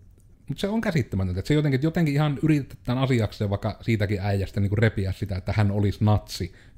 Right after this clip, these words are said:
vieläkin. Ja se alkoi niinku useampi vuosi sitten se ihme niinku noitajahti siitä aiheesta. Ja mitkään faktat ei puhu sen puolesta. Ja sitä äijästä on sentään vähintään kymmenen minuutin video joka päivä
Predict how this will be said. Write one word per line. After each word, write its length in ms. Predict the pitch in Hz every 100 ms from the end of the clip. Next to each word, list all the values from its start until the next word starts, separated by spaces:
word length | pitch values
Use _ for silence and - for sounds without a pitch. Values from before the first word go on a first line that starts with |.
| 135
vieläkin. 720 | 180 107 90 90 107 71 - - -
Ja 80 | 117
se 80 |
alkoi 280 | 151 180 151
niinku 200 | 135 139
useampi 340 | 170 143 120 139
vuosi 300 | 151 117 -
sitten 460 | 175 - - 95
se 140 | 87 87
ihme 220 | 98 92
niinku 200 | 92 98
noitajahti 680 | 98 98 95 82 78 - 101
siitä 240 | 95 90
aiheesta. 560 | 85 90 92 95 - 101 - - - - -
Ja 60 | 131
mitkään 580 | 202 240 - 151 131
faktat 500 | 117 135 - - 98
ei 320 | - 107 98 - -
puhu 260 | 107 98
sen 220 | - 98
puolesta. 560 | 90 98 90 78 - 80 - - -
Ja 60 | 120
sitä 180 | 139 180
äijästä 380 | 208 170 -
on 80 | 143
sentään 340 | 156 151 151 147
vähintään 400 | 160 135 139 135
kymmenen 340 | 156 135 117
minuutin 380 | 113 113 110 110
video 320 | 131 110 101
joka 340 | 123 135 110
päivä 400 | - 120 107 98